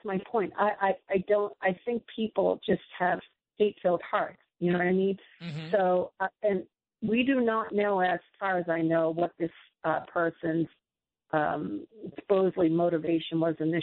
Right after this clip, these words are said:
Speaker 1: shooting. From what I, I've heard, I, you know, I've been listening to the news all night. But whatever it was, every sh-, like those four kids that were stabbed in Idaho as they slept in their bed, those four callers, every crime is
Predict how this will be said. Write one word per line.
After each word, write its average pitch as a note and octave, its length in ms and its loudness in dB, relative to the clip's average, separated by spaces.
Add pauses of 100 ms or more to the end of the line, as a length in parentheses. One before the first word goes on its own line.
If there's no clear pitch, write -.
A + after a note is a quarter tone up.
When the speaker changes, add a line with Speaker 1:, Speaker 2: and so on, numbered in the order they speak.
(140)
Speaker 1:
shooting. E3 380 0 (280)
From - 160 0
what F3+ 200 2
I, E3 180 0 (180)
I've F3 360 0
heard, E3 240 -4
I, D#3+ 240 -2 (100)
you F#3 120 0
know, D#3 120 2
I've D#3 160 0
been E3+ 180 2
listening E3 260 -4
to D3+ 60 0
the D#3+ 120 2
news D#3 280 2
all D3 140 2
night. D#3 300 -2 (400)
But A3+ 160 2
whatever A3 400 2
it F3 100 -4
was, F3+ 280 0 (200)
every A3 380 -2
sh-, - 440 -12
like G3 220 0
those G#3 180 0 (120)
four G3+ 240 0 (100)
kids F#3 220 -2
that - 100 -6
were E3 220 -4
stabbed D#3+ 300 0
in D#3+ 120 0
Idaho D#3 400 2
as D#3 180 2
they C#3+ 220 -2 (100)
slept - 220 -4
in E3 80 -2
their D#3+ 140 2
bed, D#3+ 420 -2 (320)
those F3+ 160 -2
four F#3 140 0
callers, F3+ 300 -2 (360)
every B3 300 -2
crime E3+ 400 -2
is D3+ 80 -4